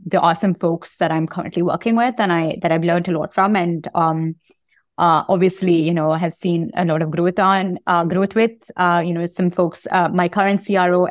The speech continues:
Erica, she's amazing. Um, she was, uh, GitHub's, uh, C R O as well. So it's great to, great to learn from her. Um, and, uh, I also have worked with, uh, Bob Fratty, um, and Eli Wiener, uh, both, uh,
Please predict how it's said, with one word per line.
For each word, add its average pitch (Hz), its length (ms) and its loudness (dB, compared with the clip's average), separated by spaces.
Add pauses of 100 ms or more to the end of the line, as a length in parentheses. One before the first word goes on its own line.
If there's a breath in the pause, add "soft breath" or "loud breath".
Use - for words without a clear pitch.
Erica, 180 520 -2 (360)
she's 185 280 0
amazing. 190 600 0 (100)
Um, 160 520 0
she - 180 -4
was, 170 240 0
uh, 165 220 0
GitHub's, 180 640 -4
uh, 185 220 0
C 185 180 -2
R 175 160 4
O 175 100 2
as 175 180 0
well. 180 300 2 (120)
So 185 80 -2
it's 160 100 -8
great 180 340 0
to, 175 220 2 (120)
great 175 200 -2
to 175 80 -2
learn 165 240 -2
from 196 160 -2
her. 208 260 2 (480 soft breath)
Um, 165 600 2
and, 170 560 0
uh, 156 300 2 (100)
I 180 140 2
also 185 280 -2
have 185 80 -4
worked 170 380 0
with, 165 220 -2 (120)
uh, 160 160 0
Bob - 320 -4
Fratty, 226 480 0 (380 soft breath)
um, 160 400 0
and 170 440 -2
Eli 165 280 0
Wiener, 196 680 0
uh, 170 160 0
both, 180 380 2 (260)
uh, 165 380 2